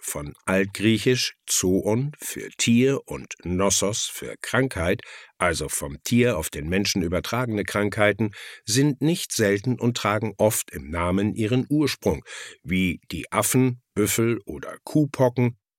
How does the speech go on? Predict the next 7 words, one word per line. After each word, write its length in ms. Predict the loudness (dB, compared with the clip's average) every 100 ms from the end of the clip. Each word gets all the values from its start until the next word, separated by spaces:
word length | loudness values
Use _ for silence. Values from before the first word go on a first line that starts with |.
| _
das 300 | -6 -2 -4 -4
Colorado-Zeckenfieber, 1500 | -6 -6 -2 0 2 0 0 0 2 0 2 2 4 2 0 _ -10
die 160 | -2
östliche 640 | 2 2 4 2 2 0 0
Pferde-Enzephalomyelitis, 2000 | 0 2 2 2 0 -2 -4 -2 -4 -6 -8 -12 -12 -8 0 2 4 4 2 -2
die 120 | 0 2
Schweine- 560 | 4 4 4 2 0